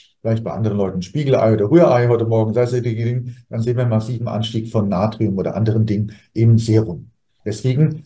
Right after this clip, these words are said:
nimmt man Serum normalerweise nüchtern ab, weil man will den Einfluss des Frühstücks nicht haben darauf. Beim Vollblut ist komplett anders.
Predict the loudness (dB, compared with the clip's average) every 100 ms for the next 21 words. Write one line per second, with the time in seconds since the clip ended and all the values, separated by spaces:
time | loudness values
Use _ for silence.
0 | -6 -2 0 0 2 4 4 4 2 2
1 | 2 0 0 -4 -8 -12 -20 _ _ 0
2 | 4 4 4 4 0 0 -4 -2 -4 -2
3 | -2 -2 -8 _ _ _ -4 -2 -2 -4
4 | -2 -2 -4 -6 -4 -8 -10 _ _ _
5 | _ _ _ 0 4 4 2 -4 -12 2
6 | 4 4 0 -4 -2 0 -2 -4 -12 -12
7 | -16